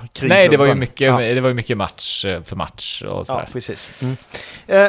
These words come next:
Speaker 1: någonting i alla fall som, eh, eller så här, ja, ja, vi, vi ska minnas tillbaka lite till en, en podd om B K Häcken.
Speaker 2: Mm, okej.
Speaker 1: Ja, eh,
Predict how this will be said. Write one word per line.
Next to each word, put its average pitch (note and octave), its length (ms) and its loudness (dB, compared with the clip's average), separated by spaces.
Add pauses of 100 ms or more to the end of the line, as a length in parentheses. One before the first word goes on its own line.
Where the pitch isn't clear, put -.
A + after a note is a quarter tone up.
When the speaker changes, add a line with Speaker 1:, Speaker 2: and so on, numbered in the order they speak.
Speaker 1:
någonting A#3+ 760 -2
i B2+ 40 -2
alla C3+ 100 -2
fall A#2 260 0
som, A#2+ 600 -4
eh, A#2+ 320 -6 (1600)
eller G3+ 100 6
så G#3 100 4
här, C3+ 120 4
ja, F3 340 4
ja, E3 180 2
vi, G3 340 -6 (120)
vi F3+ 100 -6
ska G#3 120 -2
minnas G3 260 -2
tillbaka G3+ 360 -4
lite F#3 240 -8
till D#3+ 200 -6
en, D#3+ 200 -4
en D#3+ 220 -4
podd D#3 180 -4
om C#3 60 -6
B C#3+ 80 -6
K C#3+ 100 -6
Häcken. - 280 -10 (920)
Speaker 2:
Mm, B2+ 220 -2
okej. A#2 220 0 (380)
Speaker 1:
Ja, C3 220 0 (100)
eh, D#3 220 6